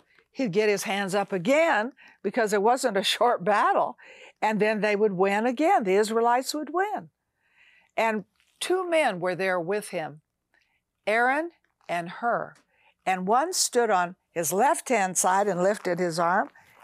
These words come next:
and the other stood on the right-hand side and lifted his arm. And there were people there to help him pray and to keep him alive in this situation. And folks,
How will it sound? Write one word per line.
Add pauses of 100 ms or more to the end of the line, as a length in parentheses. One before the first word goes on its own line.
and
the
other
stood
on
the
right-hand
side (340)
and
lifted
his
arm. (480)
And
there
were
people
there (340)
to
help
him (260)
pray (460)
and
to
keep
him
alive (280)
in
this
situation. (580)
And
folks,